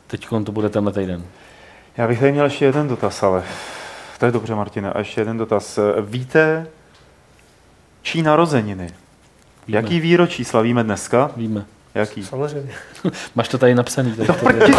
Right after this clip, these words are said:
Speaker 2: to jsou myšičky jedním tahem,
Speaker 3: Tohle je
Speaker 2: tohle.
Speaker 3: dobrý dotaz, ten příští, ten je výborný.
Speaker 2: Ne, tohle to musíme říct, tohle musíme říct.
Speaker 3: No a těšíme se na to, protože ta nová hra, že jo,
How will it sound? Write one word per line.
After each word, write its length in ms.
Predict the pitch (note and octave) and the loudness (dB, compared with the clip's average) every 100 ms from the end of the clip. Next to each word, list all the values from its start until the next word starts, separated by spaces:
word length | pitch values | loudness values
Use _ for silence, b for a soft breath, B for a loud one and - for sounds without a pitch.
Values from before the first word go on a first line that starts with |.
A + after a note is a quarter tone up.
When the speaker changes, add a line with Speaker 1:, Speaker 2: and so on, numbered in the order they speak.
| B3 | 8
Speaker 2:
to 60 | G#3+ | 8
jsou 220 | F3+ B3+ | 6 8
myšičky 600 | G#3 F3 C4+ D4 - D4+ | 8 8 8 8 8 8
jedním 340 | A3 G3 G#3+ F3+ | 8 8 4 4
tahem, 300 | F3+ D#3+ - | 4 6 6
Speaker 3:
Tohle 260 | - - | 8 6
je 60 | - | 6
Speaker 2:
tohle. 80 | A3 | 6
Speaker 3:
dobrý 200 | G3 E3+ | 6 4
dotaz, 280 | D#3+ B3+ | 4 4
ten 140 | - F#3+ | 4 0
příští, 360 | - - - | -2 -6 -8
ten 160 | C3 C#3+ | -2 0
je 60 | F#3 | 0
výborný. 380 | B3+ B3+ E3+ A#2+ | -4 -6 -4 2
Speaker 2:
Ne, 200 | A2 A#2 | 4 6
tohle 220 | A2+ A#2 | 6 4
to 80 | A#2 | 2
musíme 400 | G#2+ F3 A2 G#2 | 2 4 4 2
říct, 340 | G2+ F#2+ F#2 | 0 -2 0
tohle 220 | A#2+ B2 | 2 4
musíme 480 | A2 G#2+ - G#2 G2 | 2 0 -2 -2 -2
říct. 140 | F#2+ C#3 | -2 -2
Speaker 3:
No 280 | C3 C3 | 0 -2
a 40 | C3+ | -4
těšíme 340 | C#3 - D3+ | -6 -2 -2
se 100 | C#3+ | 0
na 60 | C#3 | 0
to, 80 | C3 | -2
protože 180 | C3 | -2
ta 120 | C3+ C3 | 2 4
nová 420 | B2+ C3+ C3 B2+ | 6 8 8 6
hra, 280 | B2+ B2+ B2+ | 4 2 2
že 120 | C3 | 0
jo, 160 | C3 | -2